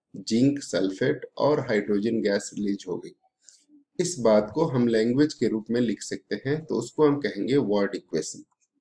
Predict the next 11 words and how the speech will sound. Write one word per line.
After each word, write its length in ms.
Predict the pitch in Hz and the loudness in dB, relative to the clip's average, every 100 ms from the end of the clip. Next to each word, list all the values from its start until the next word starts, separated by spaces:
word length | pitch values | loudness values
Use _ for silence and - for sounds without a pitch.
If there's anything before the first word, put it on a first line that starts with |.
| _ _ _ _ _ | _ _ _ _ _
So 220 | - 113 107 101 | 0 2 4 4
word 240 | 127 147 147 | 6 6 4
equation, 480 | - 117 120 127 113 | 0 -4 -2 -2 -2
what 160 | 113 | -2
is 120 | 113 - | -2 -6
this? 380 | - - - - _ _ _ - | -8 -8 -14 -18 _ _ _ -4
First 200 | 117 - | -4 -2
of 180 | 117 - | -6 -2
all, 140 | 113 | -2
we 120 | 135 113 | 0 -2
will 160 | 104 110 | -2 -4